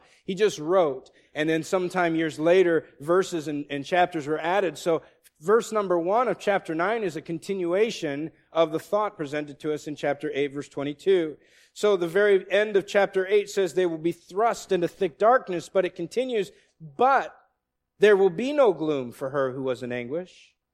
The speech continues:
In the former time, he brought into contempt the land of Zebulun and the land of Naphtali. But in the latter time, he has made glorious the way of the sea, the land beyond the Jordan, Galilee of the nations." And through the prophet Isaiah,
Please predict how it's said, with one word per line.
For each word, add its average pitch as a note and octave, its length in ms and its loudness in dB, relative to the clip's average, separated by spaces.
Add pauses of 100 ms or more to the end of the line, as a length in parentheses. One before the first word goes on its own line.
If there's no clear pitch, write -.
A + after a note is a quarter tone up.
(160)
In G3 120 0
the G3 60 2
former A3 380 2
time, F3+ 400 0
he G3 100 -2
brought G3 300 2
into G3 160 0
contempt A3+ 500 -2
the E3+ 120 0
land D3+ 240 0
of C3 100 -6
Zebulun C3 480 -2 (300)
and D#3+ 100 -2
the E3 60 2
land E3 260 2
of C#3+ 100 -8
Naphtali. D3 600 -4 (320)
But D#3+ 120 2
in E3+ 120 4
the E3 80 4
latter F3+ 320 2
time, D3 340 -2
he D#3+ 60 -4
has D3+ 160 -4
made D3+ 220 -4
glorious D#3+ 880 0
the C3+ 80 -6
way C3 160 0
of C3 100 -4
the C3 80 -8
sea, C#3+ 480 -8 (320)
the C3 100 -6
land F3 400 2
beyond G3 280 2
the F#3+ 80 -2
Jordan, B2+ 560 -2 (360)
Galilee C3+ 840 0 (280)
of C3+ 140 -6
the D3+ 80 -2
nations." E3+ 720 0 (400)
And E3+ 140 -6
through B3+ 180 0
the C4 100 -2
prophet A3+ 560 2
Isaiah, F3+ 840 2